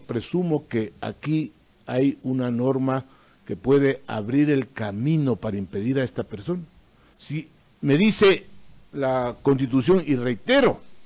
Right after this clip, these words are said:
cuando habla justamente en el dos treinta y tres, dice, "Y perderán sus derechos de participación establecidos en la presente Constitución". Dice la parte final del...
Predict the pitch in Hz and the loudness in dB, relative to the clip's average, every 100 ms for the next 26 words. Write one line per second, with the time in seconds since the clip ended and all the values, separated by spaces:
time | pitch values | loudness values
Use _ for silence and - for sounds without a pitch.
0 | - _ _ _ _ 131 131 131 180 202 | -20 _ _ _ _ -6 -4 0 0 0
1 | 175 - 185 170 165 170 143 151 139 123 | -2 -4 -2 0 0 0 0 -2 -2 -4
2 | 110 151 160 190 185 160 160 156 170 160 | -2 -4 -2 -2 -2 0 0 2 2 2
3 | - - - _ - - - - - - | 0 -8 -20 _ -20 -20 -20 -20 -20 -12
4 | 185 190 180 160 - _ _ _ _ _ | -6 -4 0 -2 -4 _ _ _ _ _
5 | _ _ _ _ _ _ _ 156 156 156 | _ _ _ _ _ _ _ -6 -2 0
6 | 156 175 208 196 - - - - 160 143 | 2 2 2 0 -8 -20 -20 -8 -6 -2
7 | 147 185 185 165 156 - 139 - 151 - | 0 2 2 0 0 0 -2 -2 -6 -4
8 | 131 190 185 170 143 131 - 180 160 143 | -4 -2 -4 -2 -2 -2 0 0 2 -2
9 | 113 123 170 151 143 127 120 127 196 185 | -6 -6 -4 -4 -4 -6 -8 -6 -4 -4
10 | - _ _ 185 214 185 147 - 196 196 | -8 _ _ -8 -4 -4 -4 -4 -6 -6
11 | 143 139 180 185 165 | -10 -4 -4 -2 -4